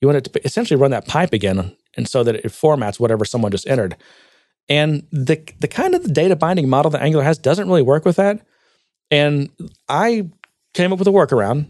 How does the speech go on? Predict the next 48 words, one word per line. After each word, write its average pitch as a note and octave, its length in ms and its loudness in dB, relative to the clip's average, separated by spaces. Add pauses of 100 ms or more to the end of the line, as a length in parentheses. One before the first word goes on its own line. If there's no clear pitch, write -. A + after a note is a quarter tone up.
(140)
So - 140 2
instead D3+ 240 2
of C#3 80 0
using C3+ 500 0 (520)
Angular's, C#3 460 2 (140)
like, B2 180 2
full, B2+ 400 2
like, A2 300 -4
N C3 100 0
G B2+ 140 0
model A#2+ 240 2
data B2 240 2
binding, B2+ 200 2
I A#2 40 -6
kinda G#3+ 160 2
broke C3 240 4
down. A#2 240 2
I'm A2 80 0
really C#3+ 160 2
not B2 180 0
really, A#2+ 340 0
I'm, A#2+ 140 0 (300)
I'm C3+ 80 4
using C#3+ 420 0
half C3+ 320 0
of C3+ 60 0
the B2 80 2
N B2+ 100 2
G B2 80 0
model. A#2+ 240 2
The B2 80 4
other B2+ 140 2
half, A#2+ 200 0
I'm A2 140 0
kind B2+ 180 0
of G#2+ 140 -2 (320)
firing B2 260 2
my B2 100 2
own A2+ 100 2
change C#3+ 360 0
event D#3+ 360 0 (200)
so - 160 -2
that C3+ 140 0
when C3 140 0
the A#2 60 0
user C3 340 0
changes C3 520 -2
it, F3 220 -4